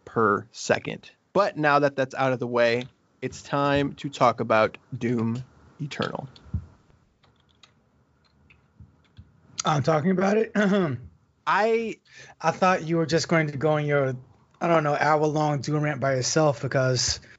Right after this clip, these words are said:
Speaker 1: I want to.
Speaker 2: you love Doom
Speaker 1: Um,
Speaker 2: so much.
Speaker 1: no,
Speaker 2: Like, I don't know
Speaker 1: I
Speaker 2: what I gotta be here for, really.
Speaker 1: It's, man, I feel like a-, after we f-, 'cause we both finished this game, um, I guess at the, the mo-,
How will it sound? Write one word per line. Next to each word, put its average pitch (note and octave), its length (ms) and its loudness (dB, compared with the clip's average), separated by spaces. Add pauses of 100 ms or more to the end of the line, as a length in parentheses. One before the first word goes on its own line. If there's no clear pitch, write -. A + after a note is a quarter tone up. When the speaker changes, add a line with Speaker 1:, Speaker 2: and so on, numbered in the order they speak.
(100)
Speaker 1:
I D3+ 140 2
want D#3 300 0
to. D#3 100 -2
Speaker 2:
you C3+ 120 4
love C#3+ 280 0
Doom D3+ 220 2
Speaker 1:
Um, C#3 80 4
Speaker 2:
so C#3 200 4
much. B2+ 540 2 (240)
Speaker 1:
no, G3+ 140 0
Speaker 2:
Like, A#3 80 4
I - 20 4
don't E3 240 4
know - 60 4
Speaker 1:
I - 20 4
Speaker 2:
what D3+ 80 4
I C#3+ 40 2
gotta D3+ 180 4
be F3 140 2
here D3 140 0
for, C3 380 -4 (100)
really. C#3 440 0 (880)
Speaker 1:
It's, - 640 0 (760)
man, A2+ 440 -2 (720)
I D3 120 2
feel C#4 220 0
like C4 200 2
a-, - 300 -6
after F#3 260 2
we F3+ 160 -2
f-, - 180 -10 (120)
'cause F3 100 0
we F3 80 2
both G#3 220 4
finished F#3 320 2
this F#3 160 -2
game, A#2+ 360 -4
um, C#3+ 200 4
I C#3 100 4
guess F3+ 220 2
at F#3 80 -2
the, E3 180 -2 (100)
the D3 140 -2
mo-, C3+ 180 -2